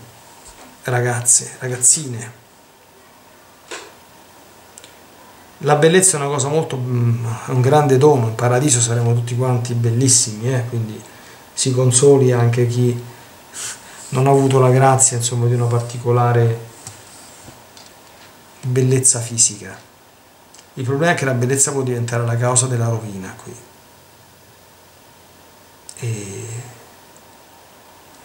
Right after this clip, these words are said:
spero che ogni donna che ascolti questo racconto si confronti con questo racconto.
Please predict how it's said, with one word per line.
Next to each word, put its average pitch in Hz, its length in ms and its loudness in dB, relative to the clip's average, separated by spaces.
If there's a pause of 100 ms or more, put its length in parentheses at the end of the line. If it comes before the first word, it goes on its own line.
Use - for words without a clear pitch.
(640)
spero 160 420 4
che 127 80 -2
ogni 139 220 -2
donna 139 340 0
che 123 60 -2
ascolti 120 420 -4
questo 120 300 -6
racconto 120 800 -4
si - 180 0
confronti 123 640 -2
con 98 160 -12
questo - 240 -8
racconto. 98 480 -14